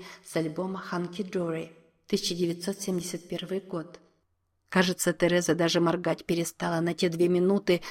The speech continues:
что звучала песня. Пусть внешне участница не изменилась, но на сцене она теперь держалась немного по-другому. На публику в студии по-прежнему не обращала внимания,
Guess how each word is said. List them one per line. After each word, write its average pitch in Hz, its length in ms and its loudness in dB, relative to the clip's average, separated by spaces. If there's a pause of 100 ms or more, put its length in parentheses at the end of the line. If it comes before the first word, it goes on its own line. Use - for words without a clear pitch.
(100)
что - 220 0
звучала 180 560 -2
песня. 180 600 -2 (460)
Пусть 214 180 2
внешне 202 420 2
участница 190 540 0
не 185 160 4
изменилась, 208 680 6 (340)
но 190 100 4
на 196 100 4
сцене 202 460 0
она 202 120 0
теперь 196 320 2
держалась 190 560 2
немного 196 380 4
по-другому. 180 840 2 (380)
На 170 140 4
публику 170 420 2
в - 80 -6
студии 175 320 0
по-прежнему 175 640 2
не 175 100 6
обращала 170 520 4
внимания, 175 680 2